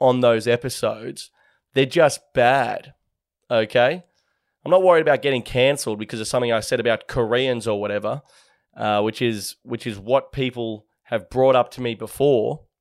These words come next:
that the early episodes of the podcast were potentially too wild. I'm here to squash those rumours and tell you that they weren't,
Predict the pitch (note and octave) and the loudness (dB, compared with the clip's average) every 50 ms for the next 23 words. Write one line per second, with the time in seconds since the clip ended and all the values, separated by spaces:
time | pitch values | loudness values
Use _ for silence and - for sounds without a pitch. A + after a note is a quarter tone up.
0 | _ _ _ _ _ _ _ _ _ - - A#2 A2 B2+ B2+ C3+ C#3+ C#3+ C#3 C#3 | _ _ _ _ _ _ _ _ _ -8 -6 -2 0 2 4 6 6 6 6 4
1 | C3 - C3 - - C3 B2 A2+ A2 A#2 A#2 - - B2 A#2 - - A#2+ A#2 A2+ | 2 0 0 0 0 2 0 0 0 -4 -6 -4 -2 -2 -2 -2 -2 -2 -2 -2
2 | A2 - A#2+ A2 - - - - B2+ B2 A#2+ - - A2+ A2 G#2+ - - D3 C#3+ | -2 -4 -8 -8 -8 -8 -6 -4 -4 -4 -4 -6 -8 -8 -8 -6 -4 -4 -4 -2
3 | A#2 A2 A#2 B2 C#3 C3+ A2 - - - - - _ _ _ _ _ _ _ - | 0 2 2 4 4 2 0 -2 -6 -12 -20 -20 _ _ _ _ _ _ _ -4
4 | B2+ C3+ D#3 E3 D3+ C#3+ - - - D3 F3 F#3+ F#3 - - C#3+ B2+ A#2 - A#2+ | -2 0 2 2 0 0 -2 -2 2 4 4 4 4 2 0 0 0 0 0 -4
5 | A2 A2 A2+ G#2+ A2 A#2 A2+ - B2+ A#2+ A#2+ A#2+ A#2 A2 A2+ A2+ - B2 A#2 A#2 | -4 -2 -4 -6 -8 -10 -8 -4 -2 0 0 0 0 -2 -2 -2 0 0 0 0
6 | B2 D#3 G3+ A3+ A3+ - - | 2 0 0 0 0 -4 -6